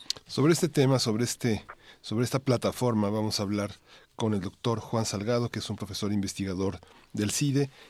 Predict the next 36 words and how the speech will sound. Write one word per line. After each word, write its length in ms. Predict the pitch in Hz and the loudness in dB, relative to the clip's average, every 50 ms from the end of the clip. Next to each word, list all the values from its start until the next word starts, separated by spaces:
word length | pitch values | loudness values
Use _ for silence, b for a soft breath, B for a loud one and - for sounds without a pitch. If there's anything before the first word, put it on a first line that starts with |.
| b b | b b
y 80 | 160 | -2
que 500 | 135 - 160 156 151 147 135 117 76 - - - | 2 6 8 8 8 8 8 6 4 2 -4 -6
vamos 360 | - 104 123 131 139 131 - | -4 0 2 2 4 4 4
a 60 | 131 | 2
hablar 160 | 113 120 120 117 | 4 4 2 2
del 120 | 120 113 | 2 0
contraste 480 | 107 123 117 110 - 127 135 135 - 127 | 2 2 2 2 4 4 2 2 2 -2
con 220 | - - 110 107 | -2 0 0 0
algunos 340 | 101 98 104 120 127 120 - | 0 0 2 2 2 2 2
otros 220 | 123 - 120 107 - | 0 -4 -4 -4 -4
sistemas 320 | - - 117 113 110 98 | -2 0 2 2 2 2
de 80 | 110 107 | 0 0
medición 440 | 107 101 98 - - 120 120 127 | 2 0 0 0 -2 0 2 2
y 40 | 120 | 2
sobre 260 | 113 - 107 107 101 | 2 0 -2 -2 0
la 140 | 101 101 95 | 2 0 2
regularidad 720 | 92 110 101 98 107 104 95 92 104 104 107 113 123 120 120 - b b b b b b b b b b | 2 0 0 2 2 2 2 2 2 2 2 2 2 0 0 -4 b b b b b b b b b b
metodológica, 760 | 117 113 104 - 110 98 95 95 107 127 110 117 120 - 110 | 2 2 4 4 2 2 2 2 2 2 2 0 -2 -2 -4
sistemática 720 | 98 - 104 - - 101 101 113 113 - 127 - - 104 | -4 -4 -6 -4 -2 0 0 0 0 -2 -6 -6 -6 -10
que 120 | - - - | -10 -8 -4
tiene 220 | - 117 110 107 | -2 0 0 0
esta, 260 | 95 - - 104 92 | 0 -2 -4 -6 -4
esta 260 | - 101 107 - 110 98 | -4 -4 -6 -4 -6 -6
plataforma, 640 | - 95 - 95 87 - 107 104 104 104 107 104 b b b b | -6 -6 -6 -6 -6 -4 -2 -2 0 0 -2 -4 b b b b
su 160 | b - 107 | b -6 -6
utilidad 460 | 95 - 104 90 98 98 104 110 120 | -4 -2 -2 0 0 2 2 2 2
y 80 | 123 110 | 2 0
su, 260 | - - - 92 87 - - _ b b b b b - - | -2 -4 -6 -8 -8 -10 -16 _ b b b b b -14 -4
realmente 400 | 107 110 107 104 107 104 - 101 | 0 2 4 6 6 4 4 2
su 120 | - - | -2 -2
importancia. 520 | 92 - - - - 95 90 - - - b b b b b b b b _ - - - | -2 -2 -4 -4 -2 -2 -2 -2 -4 -6 b b b b b b b b _ -20 -16 -8
Doctor, 440 | 160 127 131 - - 139 135 127 - - | -2 -2 0 4 4 4 4 4 2 -4
buenos 320 | - 135 139 139 135 123 117 | 4 8 10 10 10 10 10
días, 260 | 135 123 120 - - | 10 8 8 6 4
¿cómo 220 | - 123 123 120 | 2 4 4 4
está? 260 | - - 117 107 - | 4 4 0 0 -2